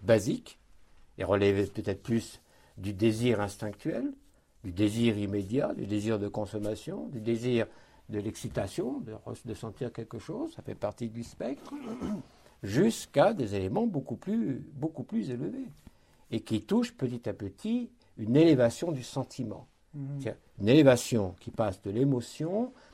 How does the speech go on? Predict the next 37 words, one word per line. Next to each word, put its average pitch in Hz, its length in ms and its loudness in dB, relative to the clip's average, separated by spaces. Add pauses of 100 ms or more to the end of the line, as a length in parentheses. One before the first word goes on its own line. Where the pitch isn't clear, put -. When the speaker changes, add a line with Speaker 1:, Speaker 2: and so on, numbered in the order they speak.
(200)
Speaker 1:
à 135 420 2
un 104 160 -2
sentiment 147 640 -2
qui 101 260 -8
garde 139 300 10
quand 95 140 -8
même 110 360 -2 (420)
cette, - 360 -12
cette - 240 -10
énergie 101 480 -4
de 98 120 -10
l'émotivité, 95 960 -8
mais 190 180 0
qui - 260 -4
est, 208 240 -4
euh, 107 160 -4 (720)
conduite, 127 560 4
qui 104 200 0
est... 165 260 4
Euh, 101 220 -2 (280)
éclairée 147 760 6
par 104 240 0
un 104 80 0
sentiment 113 680 -4 (100)
plus 117 300 -4
élevé. 127 400 -4 (420)
Et 101 80 -6
comme 95 200 -4
ça, 190 220 4
peut 127 80 -2
arriver 117 260 2
jusqu'à 127 280 -2
l'amour, 113 640 2
qui 107 80 -4
est 98 40 -4
l'amour 139 440 4 (100)
sublime, 170 800 -2